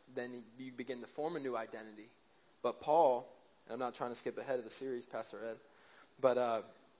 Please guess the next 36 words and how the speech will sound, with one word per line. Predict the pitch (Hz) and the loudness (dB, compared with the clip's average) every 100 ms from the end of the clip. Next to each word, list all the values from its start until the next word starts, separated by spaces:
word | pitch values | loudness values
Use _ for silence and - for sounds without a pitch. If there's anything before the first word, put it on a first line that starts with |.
| _ _ _ _ - | _ _ _ _ -2
the, | 120 110 - - 127 | -2 -2 -14 -10 -4
the | |
verse | 120 160 165 | 8 8 8
that | 131 | 4
God | 135 135 | 6 8
brought | 135 120 | 8 8
to | - | 4
me | 123 127 | 0 0
was | 120 110 107 127 | 2 0 0 -2
in | |
Ephesians | 113 - 156 135 117 | -4 -2 0 2 -2
four, | - - 139 113 104 - - - - _ _ _ _ - | 0 6 6 6 0 -10 -20 -20 -20 _ _ _ _ -4
and | 131 | 0
it's | 120 - | 2 6
thirty-one | 135 139 131 120 123 117 104 - - - - | 8 8 6 2 0 -2 -6 -16 -20 -20 -2
through | 139 | -2
thirty-two. | - 135 127 107 - 131 107 - - - - - - - _ _ | 4 2 2 -4 -2 -2 -2 -10 -20 -20 -20 -20 -20 -20 _ _
And | 127 123 123 120 123 | -2 -2 -2 -6 -6
when | 123 | 0
Paul's | 147 147 | 6 6
talking | 147 143 139 | 6 -2 2
about | 127 | 2
a | 120 | 2
new | 117 | -2
identity, | 123 113 135 156 120 | -4 -2 -4 -2 -6
he, | 123 117 - | -6 -10 -10
he | 131 | -14
puts | - 170 - | 0 0 0
in | 135 | -2
this | 123 | -4
piece | - 139 - | -4 -4 -2
of | 113 | -4
forgiveness | - 104 127 127 110 - | -4 -4 -4 -4 -6 -8
that | 107 | -8
says, | - 104 120 | -8 -10 -8
ah, | 131 131 | -6 -8